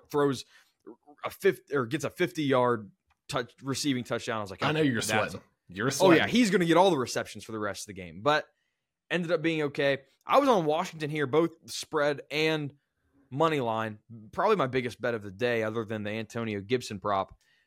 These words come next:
Speaker 1: Uh, Connor, you gotta feel good about Howell. He's, he's a good qu-, if they get him an offensive line,
Speaker 2: Yeah.
Speaker 1: he is a legitimate, I would say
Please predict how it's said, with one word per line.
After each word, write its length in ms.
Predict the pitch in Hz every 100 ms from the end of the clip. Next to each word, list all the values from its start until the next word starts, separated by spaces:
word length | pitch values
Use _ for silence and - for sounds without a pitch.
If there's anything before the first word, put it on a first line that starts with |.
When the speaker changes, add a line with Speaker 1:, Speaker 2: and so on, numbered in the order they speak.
| _ -
Speaker 1:
Uh, 300 | 113 107 95 _ _ _ _ -
Connor, 360 | 151 165 165 131
you 160 | 143 214
gotta 200 | 180 160
feel 140 | 139
good 180 | 117 143
about 200 | 127 95
Howell. 420 | - 120 107 95 _
He's, 260 | - 220 185 - _ - - -
he's 220 | 233 208
a 60 | 143
good 280 | 117 165
qu-, 120 | - 170
if 60 | 160
they 120 | 254
get 180 | 220 165
him 160 | 190
an 60 | 165
offensive 460 | 156 156 156 139 120
line, 220 | 127 143
Speaker 2:
Yeah. 160 | 127 - -
Speaker 1:
he 140 | 196
is 100 | 170
a 120 | 165
legitimate, 520 | 147 143 151 156 147 _ _ _ -
I 160 | 143 170
would 160 | 165
say 380 | 165 156 139